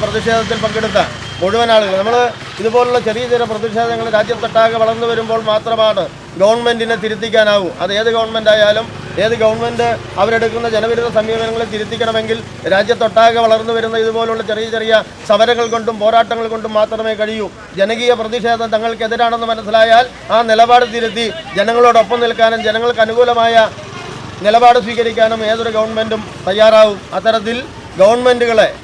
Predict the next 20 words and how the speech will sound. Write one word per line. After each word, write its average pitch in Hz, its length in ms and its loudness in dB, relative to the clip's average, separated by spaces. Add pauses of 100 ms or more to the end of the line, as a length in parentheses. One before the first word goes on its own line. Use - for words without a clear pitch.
ഗവൺമെന്റിനെ 233 600 2
കൊണ്ട് 220 220 2 (380)
ഈ - 20 2 (100)
നിലപാട് 226 420 6 (260)
പിൻവലിപ്പിക്കുന്നതിനാവശ്യമായിട്ടുള്ള 220 1400 0 (480)
ജനകീയ 226 380 2 (100)
സമ്മർദ്ദം 233 400 0
ഉയർത്തിക്കൊണ്ടുവരിക 220 680 0 (220)
എന്നതാണ് 214 400 2 (320)
ഇന്ത്യയിലെ 220 340 0
ഇടതുപക്ഷ 220 400 -2
പാർട്ടികളും 214 420 2
അതുപോലെ 214 340 4 (300)
ഇടതുപക്ഷ 208 320 0 (100)
ട്രേഡ് 220 300 2
യൂണിയനുകളും 220 500 -2
നേതൃത്വം 220 340 -4
കൊടുത്തുകൊണ്ട് 208 440 -2 (320)
നമ്മൾ 208 160 -2 (100)
സ്വീകരിക്കുന്നത്. 208 560 -4